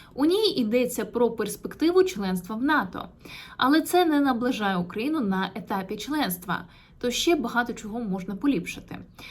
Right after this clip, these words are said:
Але варто зазначити, що це краще,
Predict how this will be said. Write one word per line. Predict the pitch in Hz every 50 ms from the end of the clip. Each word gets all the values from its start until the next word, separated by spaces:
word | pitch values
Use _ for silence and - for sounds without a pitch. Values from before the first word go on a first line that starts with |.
| - - - -
Але | - 254 302 302
варто | 339 381 403 392 392 349
зазначити, | 302 339 320 - 220 214 196 180 185 180 247 247 - 320 320
що | 294 - - - - 208 208 208 202 202 196 - - - -
це | - - 277 254
краще, | 254 302 311 320 277 185 - - 208 185 185 180